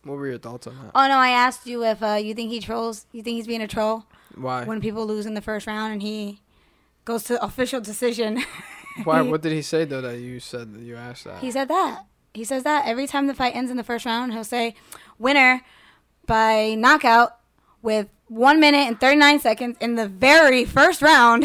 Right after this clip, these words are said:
Speaker 1: Yeah,
Speaker 2: <laughs>
Speaker 1: yeah,
Speaker 2: Like,
Speaker 1: yeah.
Speaker 2: why are you, like, ew, why are you being, like, extra? We get
Speaker 1: Yeah,
Speaker 2: it.
Speaker 1: he, he's definitely <laughs> underscoring that. The very first round. <laughs> Not the second, not the third, the first.
Speaker 2: But we saw it. That's why it makes it funny.
Speaker 1: Yeah.
Speaker 2: Very first round,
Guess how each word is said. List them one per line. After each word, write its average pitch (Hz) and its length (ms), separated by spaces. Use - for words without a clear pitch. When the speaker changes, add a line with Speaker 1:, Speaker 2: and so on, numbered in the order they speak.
Speaker 1:
Yeah, 139 400
Speaker 2:
<laughs> - 140
Speaker 1:
yeah, - 80
Speaker 2:
Like, 269 180
Speaker 1:
yeah. - 320
Speaker 2:
why 254 260
are 285 40
you, 311 280
like, 262 200
ew, 320 220
why 285 160
are 311 40
you 330 120
being, 320 240
like, 320 160
extra? 302 400
We 277 140
get - 180
Speaker 1:
Yeah, - 60
Speaker 2:
it. 151 260
Speaker 1:
he, 143 140
he's 139 80
definitely 143 440
<laughs> 254 200
underscoring 135 760
that. 127 300
The 135 100
very 196 360
first - 460
round. 127 480
<laughs> 170 160
Not 131 260
the 196 80
second, 175 540
not 123 180
the 160 100
third, 147 460
the 135 120
first. - 600
Speaker 2:
But 233 140
we 277 120
saw 320 320
it. 220 180
That's 233 180
why 269 100
it 262 60
makes 262 240
it 233 80
funny. 233 400
Speaker 1:
Yeah. 139 160
Speaker 2:
Very 254 280
first 339 280
round, 254 440